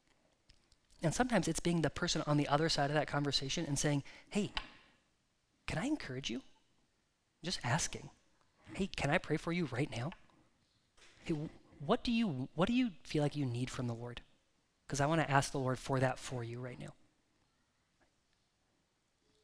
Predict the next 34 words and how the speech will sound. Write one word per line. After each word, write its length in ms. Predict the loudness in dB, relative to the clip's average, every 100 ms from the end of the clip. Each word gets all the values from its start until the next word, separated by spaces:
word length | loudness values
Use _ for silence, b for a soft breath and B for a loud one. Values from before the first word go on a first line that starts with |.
| _ _ _ 0
That 220 | 2 6
our 120 | 4
relationships 720 | 4 2 2 0 0 0 0 -2
aren't, 180 | -2 -2 b b b b _ B B B B
we've 120 | -12 -4
talked 140 | -4
about 120 | -2
this 120 | -6
before, 320 | -8 -8 -6 -6
but 120 | -4
sometimes 320 | 0 0 2
it 60 | 0
can 120 | 0
feel 180 | 0 -2
like, 140 | 2
yeah, 100 | 4
we're 140 | 6
all 80 | 4
doing 160 | 4 2
this, 200 | 0 -2
this 360 | -2 -2 -2 -8 -20 -20 -20 -6
thing 160 | -2 0
of 60 |
following 320 | 0 2 2 2
Jesus 260 | 0 -2
together, 380 | -2 0 0 -2 B B
but 80 | -4
we 100 | 0
never 320 | 2 2 2 4
actually 480 | 4 4 0 -2 0
talk 260 | -2 -4
about 240 | -6 -8 -10
it, 80 | -12 -20 _ -12
right? 140 | -12